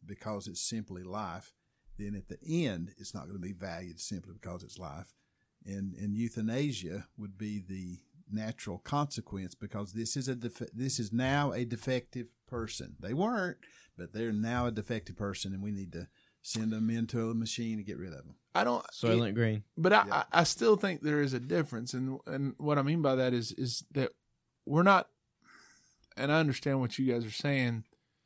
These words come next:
Speaker 2: but we're not defining humanity, living and dying, based on an illness, right? We're not defining that.
Speaker 1: Mm, you're getting pretty close to it.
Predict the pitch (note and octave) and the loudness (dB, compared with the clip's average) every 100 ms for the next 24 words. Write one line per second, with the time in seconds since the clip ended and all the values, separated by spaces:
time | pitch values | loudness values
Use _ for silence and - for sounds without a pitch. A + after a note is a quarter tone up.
0 | _ _ _ _ _ C3+ D#3+ G3+ F#3+ C3+ | _ _ _ _ _ 6 10 10 10 8
1 | C#3 - - E3 E3 D#3+ C#3+ B2+ B2 C#3 | 2 0 4 6 8 6 4 2 0 0
2 | B2+ C#3 D#3+ A#2+ F#2 F#2 G#2+ _ _ _ | 4 6 6 6 2 -6 -8 _ _ _
3 | _ _ _ _ _ _ _ B2 B2+ D#3 | _ _ _ _ _ _ _ 0 8 10
4 | D3+ C#3+ C#3+ B2+ A2+ C3+ D3+ A2+ G#2 G#2 | 10 8 8 6 6 8 8 6 0 -4
5 | A2 - _ _ - - - C3 B2+ D3+ | -6 -16 _ _ -18 -16 -10 2 10 10
6 | C#3+ - C#3 C3 B2+ A#2+ A2 - A#2+ B2+ | 10 6 6 8 6 2 -4 -6 -2 2
7 | F3 A2 - - - _ _ _ _ _ | 4 2 -2 -8 -8 _ _ _ _ _
8 | _ _ _ - _ A#2 C#3+ - _ C3+ | _ _ _ -20 _ 0 0 0 _ 6
9 | D#3 F#3 D#3 C3 C#3+ F3 C3 B2+ C3+ C3+ | 8 10 8 4 6 8 8 4 2 4
10 | C3+ C3+ D#3 A#2+ D#3 D#3+ D#3+ - G2+ G2 | 4 4 4 4 4 4 4 4 -2 -4